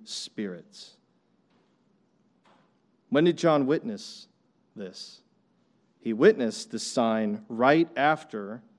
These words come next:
he baptized Jesus. In Matthew's gospel, we read, "And when Jesus was baptized, immediately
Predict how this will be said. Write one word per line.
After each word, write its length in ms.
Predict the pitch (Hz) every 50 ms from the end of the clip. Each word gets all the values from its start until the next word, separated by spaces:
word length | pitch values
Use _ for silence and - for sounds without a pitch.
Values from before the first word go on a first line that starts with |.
| _ _ _
he 160 | _ - 113
baptized 960 | 104 110 - 131 127 127 127 - - 107 98 95 98 98 95 - - - - _ _ _
Jesus. 880 | - - 123 123 120 104 - - - - - - - - - - - _ _ _ _ _ _ _ _ _ _ _ _ _ _ _ _ _ _ _ _ _ _
In 100 | - 110
Matthew's 420 | 117 139 151 151 - 135 120 107
gospel, 580 | - 123 117 120 123 120 - - - 131 147 151
we 140 | 131 120 117
read, 500 | 110 117 117 120 123 127 139 143 156 151 - _ _ _ _ _ _ _ _ _ _ _ _ _ _ _ _ _ _ _ _ _
"And 160 | 117 123 120
when 200 | 131 139 139 131
Jesus 600 | 113 - - 143 165 185 180 160 185 180 175 -
was 160 | - 156 123 113
baptized, 880 | 131 156 170 180 180 - - 123 113 110 113 123 143 139 - - - - _ _ _ _ _ _ _ _
immediately 920 | 151 147 147 147 151 175 214 208 208 165 131 120 120 117 123 143 165 160